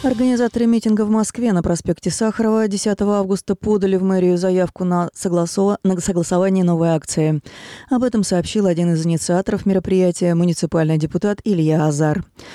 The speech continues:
Организаторы планируют провести шествие с Страстного бульвара до проспекта Сахарова семнадцатого августа. Заявленное число участников — тридцать тысяч человек,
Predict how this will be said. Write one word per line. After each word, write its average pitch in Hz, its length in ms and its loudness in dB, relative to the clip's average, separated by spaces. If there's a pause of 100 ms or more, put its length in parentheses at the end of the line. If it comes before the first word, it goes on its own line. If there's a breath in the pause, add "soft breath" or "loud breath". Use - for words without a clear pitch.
(220 loud breath)
Организаторы 262 680 0
планируют 196 680 2
провести 175 380 0
шествие 165 480 0
с - 80 -10
Страстного 170 680 -2
бульвара 214 600 2
до 208 260 0
проспекта 175 520 -2
Сахарова 160 460 -2
семнадцатого 160 680 0
августа. 156 500 -2
Заявленное 190 680 0
число 165 300 -4
участников — 180 640 -2
тридцать 165 400 -2
тысяч 156 280 -2
человек, 156 540 -2